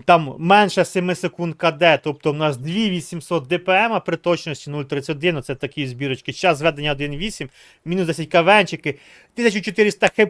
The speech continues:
П, у нас тридцять сім маскування є, да? Сорок дев'ять вперед, двадцять три назад. Ну, коротше, в танка все є, щоб по кайфу грати. Ну, крім, конечно, хотілося б максималки вперед більше. От якось так. Тому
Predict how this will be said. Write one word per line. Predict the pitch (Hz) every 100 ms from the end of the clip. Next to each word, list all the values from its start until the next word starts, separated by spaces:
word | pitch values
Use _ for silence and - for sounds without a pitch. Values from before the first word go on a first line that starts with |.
| -
П, | 240 208 131 _ _ _ -
у | 185
нас | 220 202 - -
тридцять | 262 262 233 -
сім | 226
маскування | 214 208 - 220 180 226 240 208 143 135
є, | 123 123 120
да? | 117 123 160 190 _ _ _ _ _ _
Сорок | - 247 226
дев'ять | 185 233 226
вперед, | - 240 240 170
двадцять | 139 165 254 - 240 214
три | 233 233
назад. | 220 202 202 196 151
Ну, | 233
коротше, | 262 269 254 254
в |
танка | - 240 233 233
все | - - 214 151
є, | 123 202 262
щоб | 214 -
по | 160
кайфу | 175 175 160
грати. | 139 127 110 139
Ну, | 175 185
крім, | 302 302
конечно, | - 143 160 131
хотілося | 131 151
б | 131
максималки | 127 - 127 123 120
вперед | 107 117 110
більше. | 110 110 - - _ _ 147
От | 143
якось | 185 208 190 -
так. | - 113 - _ _ _ _ _ _ _ _
Тому | 202 214 247 175